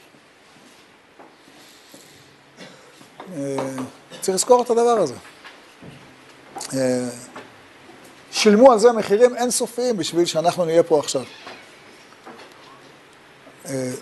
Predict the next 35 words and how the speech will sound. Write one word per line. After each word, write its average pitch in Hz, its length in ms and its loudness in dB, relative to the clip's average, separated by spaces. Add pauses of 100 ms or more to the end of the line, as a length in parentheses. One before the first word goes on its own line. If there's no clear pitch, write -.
(200)
אבל 143 180 -2
זה 208 160 10
הצד 233 320 2
המר. 202 540 2 (1900)
וזה 147 180 2
גם 220 120 8
הצד 214 200 2
המשמח, 220 540 2
שאתה - 120 -4
אומר, 220 280 4 (160)
"רק 233 360 6
מי 226 160 -2
ששמר 196 400 0
תורה, 151 340 2 (120)
נשמר." 220 420 4 (520)
אני 165 140 -8
סיפרתי 254 380 4
לכם 170 220 2
פעם, 151 180 4
אני 151 140 -4
אחזור 156 380 4
לספר 202 280 0
לכם, 131 240 -8
אני 160 100 -2
הייתי 180 200 2
בקהילות 160 580 2
יהודיות 165 480 4
ב-, 139 160 0 (680)
דרום 170 280 8
אמריקה, 147 320 2 (180)
זה 160 100 0
מדהים 190 320 6
לראות 226 280 6
את 160 60 -6
זה. 127 80 -14